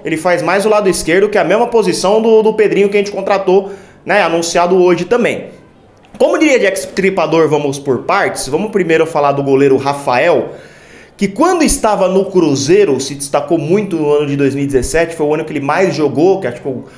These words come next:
foi um ano que o Fábio teve alguma lesão, teve algum problema, ele jogou trinta e três jogos. De lá pra cá, o Rafael mal jogou. Pra um efeito de comparação, o Marcos Paulo, que tem vinte e um anos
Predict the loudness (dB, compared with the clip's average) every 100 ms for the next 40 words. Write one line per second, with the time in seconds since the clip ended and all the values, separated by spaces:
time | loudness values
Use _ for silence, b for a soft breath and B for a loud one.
0 | B -4 -2 -2 -2 -2 0 0 0 -2
1 | 0 0 2 0 0 -2 -6 -4 -2 -2
2 | -4 -4 -2 0 0 0 -4 B -2 -2
3 | 0 -2 -2 -2 -2 -2 0 0 0 2
4 | 0 0 -2 -6 B B B -2 2 4
5 | 2 0 0 -2 0 -2 0 0 2 0
6 | 0 0 2 4 2 0 0 2 2 2
7 | 2 0 0 -8 -20 -20 B B B B
8 | _ _ -2 2 4 2 2 0 0 0
9 | 0 0 0 2 0 2 2 4 2 0
10 | -2 -4 0 0 0 -2 -4 -2 -4 -4
11 | -2 0 2 0 -2 -4 -8 -12